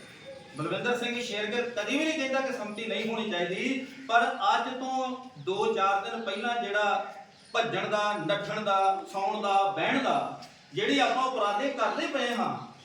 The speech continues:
ਉਹਦੇ ਵਿੱਚ ਬਲਵਿੰਦਰ ਸਿੰਘ ਸ਼ੇਰਗਿੱਲ ਨੂੰ ਇਗਨੋਰ ਕੀਤਾ ਗਿਆ। ਪਰ ਚਰਚਵਾਲੀ ਦੇ ਵਿੱਚ ਬੈਠਾ ਇੱਕ ਗੱਲ ਚੇਤੇ ਰੱਖਣੀ ਚਾਹੀਦੀ ਆ ਕਿ ਮੈਂ ਵੀ ਉਸ ਬਾਬਾ ਸਾਹਿਬ ਨੂੰ ਮੰਨਣ ਵਾਲਾ ਤੇ ਦਸਾਂ ਪਾਤਸ਼ਾਹੀਆਂ ਦੀ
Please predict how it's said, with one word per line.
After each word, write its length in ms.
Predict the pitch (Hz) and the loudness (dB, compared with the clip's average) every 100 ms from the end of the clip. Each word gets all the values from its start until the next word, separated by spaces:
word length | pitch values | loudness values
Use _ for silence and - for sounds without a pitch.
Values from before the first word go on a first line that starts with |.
| - | -4
ਉਹਦੇ 240 | 269 294 | 0 2
ਵਿੱਚ 180 | 277 262 | 2 0
ਬਲਵਿੰਦਰ 500 | 220 214 220 247 269 | -2 -2 -2 0 0
ਸਿੰਘ 200 | 262 262 | 0 -4
ਸ਼ੇਰਗਿੱਲ 420 | - 202 202 233 240 | -6 -4 -4 -2 -2
ਨੂੰ 140 | 208 | -2
ਇਗਨੋਰ 320 | 180 208 247 | -2 0 0
ਕੀਤਾ 300 | 170 151 143 | -2 -4 -4
ਗਿਆ। 120 | - - - - - - - - | -4 -10 -14 -18 -18 -18 -16 -8
ਪਰ 120 | 160 175 | -2 0
ਚਰਚਵਾਲੀ 720 | 220 196 214 240 240 240 247 | 2 0 2 2 2 2 2
ਦੇ 0 | |
ਵਿੱਚ 320 | 240 233 233 | -2 -2 -4
ਬੈਠਾ 320 | 202 202 226 220 | -4 -2 0 0
ਇੱਕ 280 | 214 226 | 0 -2
ਗੱਲ 200 | 214 214 220 | -2 -2 -2
ਚੇਤੇ 260 | 202 175 - | -4 -2 0
ਰੱਖਣੀ 340 | - - - | 0 -2 -4
ਚਾਹੀਦੀ 400 | 175 180 - - | 0 2 2 0
ਆ 360 | 196 190 - 277 311 214 - - - - | 2 4 2 0 -6 -8 -10 -12 -14 0
ਕਿ 120 | 247 262 269 269 - - - - 143 139 - - - | 2 6 4 4 -2 -8 -12 -12 -14 -14 -16 -16 -6
ਮੈਂ 200 | 147 254 | 0 2
ਵੀ 120 | 302 | 4
ਉਸ 240 | 277 269 262 | 2 0 2
ਬਾਬਾ 280 | 226 226 - | 2 4 4
ਸਾਹਿਬ 220 | 240 247 | 4 4
ਨੂੰ 80 | 262 | 0
ਮੰਨਣ 260 | 233 220 226 | -2 -2 -2
ਵਾਲਾ 320 | 214 208 - - - - | -2 -2 -2 -6 -14 -4
ਤੇ 100 | 226 | -2
ਦਸਾਂ 320 | 208 214 233 | 0 2 0
ਪਾਤਸ਼ਾਹੀਆਂ 600 | 208 202 208 214 226 | 4 2 2 -2 -2
ਦੀ 60 | 240 | -2